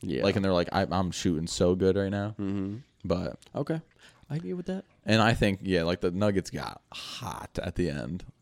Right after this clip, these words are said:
Speaker 2: of last year.
Speaker 1: Okay, but I, I'm al-, I'm also gonna say, like, if you play in a different country, dude, you're gonna be pretty nice here. We pay the most, and I think we're the least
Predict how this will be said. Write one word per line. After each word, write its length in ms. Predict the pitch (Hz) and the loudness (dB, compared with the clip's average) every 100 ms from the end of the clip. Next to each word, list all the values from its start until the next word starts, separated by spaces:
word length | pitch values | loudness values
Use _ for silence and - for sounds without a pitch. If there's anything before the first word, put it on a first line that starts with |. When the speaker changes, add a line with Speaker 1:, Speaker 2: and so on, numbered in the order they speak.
| _ _ _ _ _ 87 | _ _ _ _ _ -2
Speaker 2:
of 100 | 85 | 0
last 300 | 85 87 - | 0 -4 -6
year. 260 | 76 87 90 _ _ _ _ - | -6 -6 -10 _ _ _ _ -6
Speaker 1:
Okay, 220 | 127 117 | 0 2
but 140 | 104 113 | 4 2
I, 120 | 127 120 | 2 0
I'm 180 | 120 | 0
al-, 220 | 117 117 - _ _ | 2 2 -2 _ _
I'm 80 | 131 | -4
also 180 | 123 110 | -2 -4
gonna 100 | 101 | -8
say, 180 | - 101 | -8 -6
like, 220 | 104 101 - - - | -6 -8 -14 -20 -8
if 180 | 120 123 | -6 -2
you 140 | 156 | -4
play 640 | - - 113 107 131 160 - _ _ _ - | -4 -6 -4 0 0 -2 -10 _ _ _ 0
in 80 | |
a 60 | 120 | 2
different 320 | 117 110 90 | 2 -2 -6
country, 500 | - - 98 120 127 | -10 -10 -10 -8 -8
dude, 280 | 131 131 135 - _ _ _ _ _ _ _ _ _ _ _ _ _ - - - - - | -4 -4 -4 -10 _ _ _ _ _ _ _ _ _ _ _ _ _ -20 -20 -20 -20 -2
you're 200 | 180 233 | 2 4
gonna 140 | 220 | 4
be 120 | 123 104 | 4 2
pretty 240 | - 101 | 2 0
nice 240 | 90 73 - | -2 -6 -10
here. 220 | - - - - _ _ _ _ _ _ - | -12 -16 -20 -20 _ _ _ _ _ _ -2
We 120 | 220 | 2
pay 140 | 269 | 4
the 100 | 226 | 4
most, 360 | 139 123 151 - - | 4 4 2 -4 -6
and 100 | 113 | -2
I 240 | 113 117 | 0 0
think 400 | - 127 120 - | 0 -2 -2 0
we're 100 | 120 | 0
the 60 | 107 | 2
least 640 | 107 113 127 123 - - | 0 2 2 2 -2 -12